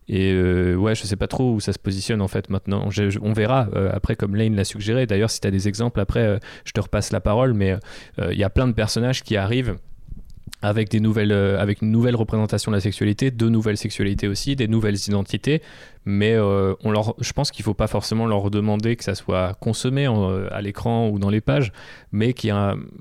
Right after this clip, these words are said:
parfois j'ai un peu l'impression qu'il y a un côté, euh, on le fait pour que, euh, les fans s'attachent ou que ça soit un petit, une petite cacahuète comme ça qu'on jette, mais ça va pas beaucoup plus loin, et même parfois ça peut, pour moi, ça frise un peu l'exotisme quand tu dis, euh, «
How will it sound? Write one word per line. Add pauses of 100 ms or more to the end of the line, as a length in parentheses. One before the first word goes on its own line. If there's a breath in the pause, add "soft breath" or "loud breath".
(140)
parfois
j'ai
un
peu
l'impression
qu'il
y
a
un
côté,
euh, (340 loud breath)
on
le
fait
pour
que,
euh, (340 soft breath)
les
fans
s'attachent
ou
que
ça
soit
un
petit,
une
petite
cacahuète
comme
ça
qu'on
jette, (400 loud breath)
mais
ça
va
pas
beaucoup
plus
loin,
et
même
parfois
ça
peut, (300)
pour
moi,
ça
frise
un
peu
l'exotisme
quand
tu
dis,
euh, «